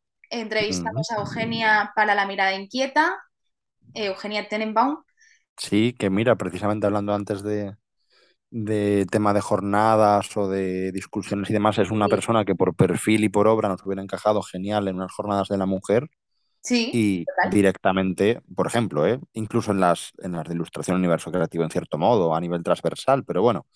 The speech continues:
Speaker 2: en
Speaker 1: Sí.
Speaker 2: cualquier caso. Y, sin embargo, ahí estaba muy escogida para empezar fuerte la temporada, sí, sí.
Speaker 1: Claro.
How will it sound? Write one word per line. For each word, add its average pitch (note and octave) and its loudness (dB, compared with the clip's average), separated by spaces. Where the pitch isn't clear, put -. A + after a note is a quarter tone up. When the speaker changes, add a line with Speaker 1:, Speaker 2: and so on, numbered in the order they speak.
Speaker 2:
en A3 0
Speaker 1:
Sí. F3+ 0
Speaker 2:
cualquier G3 0
caso. - -12
Y, G2 -2
sin F#2+ -2
embargo, F2 0
ahí F2+ 2
estaba F#2 0
muy G#2 -2
escogida A2+ 0
para A2 -2
empezar F#2+ -2
fuerte F#2+ -4
la A2 0
temporada, E2+ -6
sí, - -16
sí. - -18
Speaker 1:
Claro. G3 2